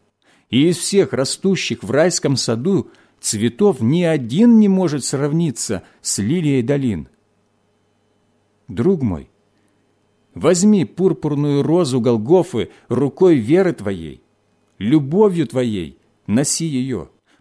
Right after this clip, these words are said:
причастием храни ее, ежедневным бодрствованием духовным сделай ее своей навсегда, и бесчисленные благословения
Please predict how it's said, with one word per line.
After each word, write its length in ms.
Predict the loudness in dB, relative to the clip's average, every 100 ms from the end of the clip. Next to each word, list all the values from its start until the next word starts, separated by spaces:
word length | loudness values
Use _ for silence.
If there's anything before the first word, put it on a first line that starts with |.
| 0
причастием 760 | 2 2 2 2 0 -2 -2
храни 480 | -2 0 4 6 4
ее, 360 | 2 0 -4 -6 -14 -10
ежедневным 880 | 0 2 2 2 4 4 2 2 0 -6 -16
бодрствованием 1080 | -6 2 2 2 -2 -4 -4 0 0 0
духовным 680 | 0 -2 2 2 2 0 -2 -8 _ _
сделай 520 | -10 -6 0 4 4
ее 280 | 2 0 0
своей 460 | 0 0 -2 2 2
навсегда, 800 | 2 0 -2 -4 -4 -4 -6 -10 _ _ _ _ _ _ _ -4
и 100 | -2
бесчисленные 840 | -2 -4 -4 -4 -4 -2 -2 -2
благословения 1000 | -2 -2 0 -2 -2 0 2 2 2 -2